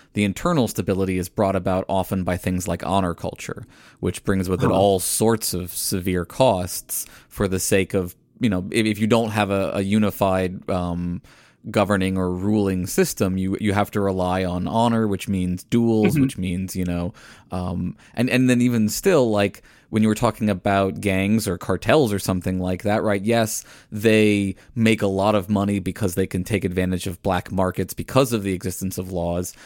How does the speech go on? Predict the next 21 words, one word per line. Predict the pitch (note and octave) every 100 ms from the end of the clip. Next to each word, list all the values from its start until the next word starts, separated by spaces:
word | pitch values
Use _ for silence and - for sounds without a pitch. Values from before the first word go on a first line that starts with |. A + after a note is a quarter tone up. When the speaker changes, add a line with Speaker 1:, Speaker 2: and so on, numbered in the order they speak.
| - -
Speaker 1:
But | G#2
in | A#2
the, | B2+ A2 A2
in | A#2+
the |
absence | G#2 B2 - G#2+ G2
of | F#2
laws, | A#2 F3 B2 G2 -
A, | C#3+ D#3+ C3
I | G2
still | - A2+
think | - A#2
that | G#2+
they're | G#2+
gonna | G2 F#2+
make | G#2 G#2
a |
lot | F#2+ G2
of | F#2 F#2+
money, | G#2 D3+ F#2 F#2 - - - -
and | D3+ E3 B2+ A2 G#2